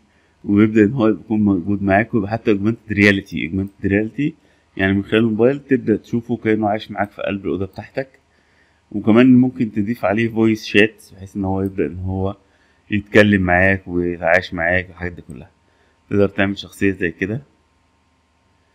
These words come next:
تمام؟ ممكن تعمل حاجات educational، ودي من خلال الموبايل تقدر تشوفها في، كأنها موجودة معاك في الفصل بتاعك. يقدر يعمل لك حاجات ثري دي.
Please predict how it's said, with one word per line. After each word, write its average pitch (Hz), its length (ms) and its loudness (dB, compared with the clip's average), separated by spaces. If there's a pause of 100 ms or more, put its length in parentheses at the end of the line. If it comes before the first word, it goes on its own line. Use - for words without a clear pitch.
(400)
تمام؟ 92 380 -6
ممكن 104 260 -10
تعمل 101 200 -2
حاجات 98 260 -6
educational، 98 560 -8 (1400)
ودي 98 220 2
من 120 120 8
خلال 117 180 4
الموبايل 127 420 4
تقدر 123 240 2
تشوفها 131 680 -4
في، - 400 -20
كأنها 101 280 0
موجودة 107 340 -2
معاك 98 240 -4
في 104 340 -6 (540)
الفصل 92 480 -10
بتاعك. 101 500 -4 (1700)
يقدر 98 180 -4
يعمل 95 160 -4
لك 95 100 -14
حاجات 95 220 -2 (200)
ثري 90 300 -6
دي. 98 300 -6